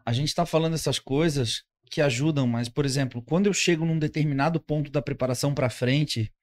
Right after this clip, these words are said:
cara, aquele piquezinho, aquele gásinho que eu tinha com a cafeína, aquela felicidadezinha, tipo, "Pô, vou comer com fome", cara, já era. Tipo, tomo a mesma cafeína, vou me arrastando fazer o cardio,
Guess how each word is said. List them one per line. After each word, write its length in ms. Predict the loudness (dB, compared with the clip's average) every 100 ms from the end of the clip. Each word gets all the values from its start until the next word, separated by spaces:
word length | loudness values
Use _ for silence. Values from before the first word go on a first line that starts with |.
| _ _ _ _ _
cara, 280 | 2 4 4
aquele 520 | 4 2 2 2 2
piquezinho, 560 | 0 -4 -4 -4 0 0
aquele 220 | 0 0
gásinho 500 | 4 4 4 0 -2
que 80 | -2
eu 80 | -4
tinha 260 | -2 -4 -2
com 80 |
a 80 | -4
cafeína, 880 | -2 -6 -4 -2 0 2 2 2 0 -4 -6
aquela 200 | 2 2
felicidadezinha, 840 | 4 2 2 0 -2 -2 -2 -4 -4
tipo, 180 | -6 -4
"Pô, 300 | 0 2 0
vou 140 | -2
comer 260 | -4 -2 -2
com 180 | -2 -4
fome", 460 | -4 0 0 0
cara, 280 | -2 -8 -8 _ _ _
já 460 | -4 0 2 4 6
era. 500 | 8 6 4 2 -6 -18 _ _ _
Tipo, 280 | -4 -4 -2
tomo 240 | 2 4
a 60 | 4
mesma 320 | 4 4 4
cafeína, 760 | 4 4 4 4 4 4 2 0 -8 -8
vou 260 | 0 2 4
me 100 | 4
arrastando 480 | 4 2 2 2
fazer 240 | 2 2 2
o 60 | 0
cardio, 480 | 2 4 4 2